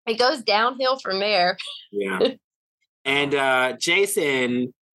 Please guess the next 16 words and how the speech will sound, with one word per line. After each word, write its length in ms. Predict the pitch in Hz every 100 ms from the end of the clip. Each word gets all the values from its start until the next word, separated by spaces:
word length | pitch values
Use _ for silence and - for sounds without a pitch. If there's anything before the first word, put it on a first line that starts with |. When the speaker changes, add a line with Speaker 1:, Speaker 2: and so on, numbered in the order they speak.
| _ _ _ _ _
Speaker 2:
so 200 | - -
at, 180 | 202 208
at 140 | 214 220
the 100 | 196
same 240 | 269 294
time, 240 | 247 226
Jessica 560 | 160 180 175 196 175 147
spends 340 | - 143 139
the 80 | 131
beginning 440 | 135 123 139 139 135
of 100 | 127
the 100 | 123
season, 1000 | - 127 120 123 120 117 113 110 113 110 - 107
uh, 360 | 92 107 95 -
uh, 140 | - -
she, 500 | - 190 196 190